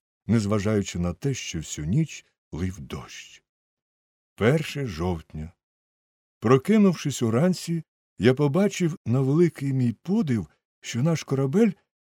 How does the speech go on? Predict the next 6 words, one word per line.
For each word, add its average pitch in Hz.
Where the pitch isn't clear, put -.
зняло 131
з 143
мілини 139
припливом 190
і 131
пригнало 160